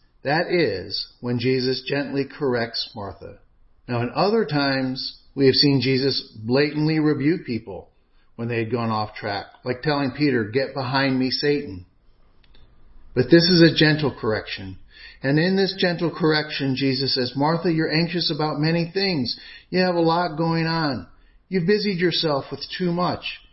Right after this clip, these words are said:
You have so much work that you need help because you made that much work for yourself. Martha, you do not need to worry over the many things. Only one thing is necessary."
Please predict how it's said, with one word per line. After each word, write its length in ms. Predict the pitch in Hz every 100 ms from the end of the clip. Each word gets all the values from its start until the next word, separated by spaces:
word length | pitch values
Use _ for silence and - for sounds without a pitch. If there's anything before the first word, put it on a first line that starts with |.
| - - -
You 100 | 151
have 120 | 170 165
so 220 | 185 175
much 300 | 165 165 -
work 280 | 160 170 160
that 200 | - 143
you 100 | 139
need 200 | 131 113
help 500 | 156 165 135 - -
because 400 | 127 151 131 127
you 120 | 127
made 400 | 127 135 156 135
that 180 | 127 123
much 260 | 123 -
work 280 | 117 117 110 - - -
for 100 | 117
yourself. 760 | 107 101 - 123 117 87 - - - - - - _ - - - - - -
Martha, 320 | 135 151 160
you 120 | 143
do 80 | 143
not 280 | 156 156 127
need 260 | 147 151 147
to 80 | 127
worry 400 | 123 135 139 123
over 280 | 127 123
the 120 | 117 117
many 360 | 120 139 139
things. 720 | - 104 98 95 98 - - - -
Only 440 | 127 151 151 156
one 560 | 143 107 117 120 127 123
thing 480 | 113 107 104 101 98
is 220 | 107 95
necessary." 800 | 95 95 - 95 - 92 67 -